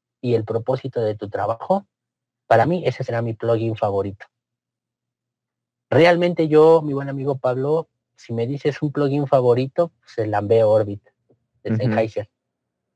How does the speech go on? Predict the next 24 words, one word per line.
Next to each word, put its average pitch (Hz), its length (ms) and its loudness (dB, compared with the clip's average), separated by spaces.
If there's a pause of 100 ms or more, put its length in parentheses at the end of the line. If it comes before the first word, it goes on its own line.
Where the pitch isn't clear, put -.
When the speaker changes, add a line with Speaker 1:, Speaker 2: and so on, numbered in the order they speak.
(580)
Speaker 1:
Ahorita 113 380 2
por 101 140 2
el 98 100 -2
momento, 110 500 0
¿no? 139 180 -4
El 113 260 -4
día 139 180 4
Speaker 2:
Sí. 139 40 0
Speaker 1:
que 120 100 -2
yo 120 100 -2
a 117 40 -2
lo 110 80 -4
mejor 110 480 -8
pueda 120 260 4
trabajar 107 420 0
con 110 160 0
el 104 100 -6
Sound 117 240 -2
Particles, 120 680 0
que 113 100 -10
también 113 340 -6
es 117 160 -10
un 117 180 -8
plugin 117 460 0